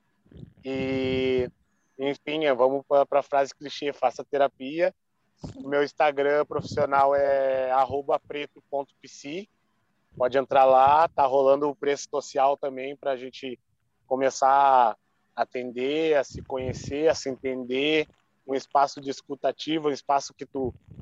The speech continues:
vai ter o teu momento de, de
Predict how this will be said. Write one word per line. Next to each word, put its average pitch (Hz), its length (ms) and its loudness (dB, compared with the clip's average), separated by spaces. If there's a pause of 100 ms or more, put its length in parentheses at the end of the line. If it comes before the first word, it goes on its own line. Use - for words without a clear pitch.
(360)
vai 127 220 2
ter 143 280 2
o 139 100 4
teu 143 200 2
momento 143 540 -2
de, 135 260 -10
de 127 280 -12